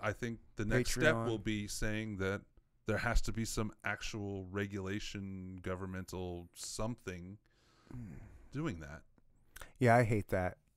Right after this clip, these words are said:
Speaker 2: I, I really hate that. I don't understand it. I don't understand what YouTube is doing right now with,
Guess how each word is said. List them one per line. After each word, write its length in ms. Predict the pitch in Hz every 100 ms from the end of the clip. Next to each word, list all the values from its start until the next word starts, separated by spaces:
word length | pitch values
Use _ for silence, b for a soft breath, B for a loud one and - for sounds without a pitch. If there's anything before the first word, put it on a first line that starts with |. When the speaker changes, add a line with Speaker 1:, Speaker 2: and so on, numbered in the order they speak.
| _ _ _ -
Speaker 2:
I, 140 | 113
I 120 | 101
really 340 | 104 104 101 101
hate 220 | 101 -
that. 260 | 95 92 -
I 60 | 107
don't 180 | 107
understand 560 | 104 98 95 - 107 107
it. 140 | 110 104
I 60 |
don't 140 | 113 113
understand 440 | 117 107 113 98
what 140 | 95 -
YouTube 440 | 107 107 110 104
is 120 | 98 95
doing 280 | 101 98
right 220 | 98 98 -
now 300 | 101 98 98
with, 280 | 95 95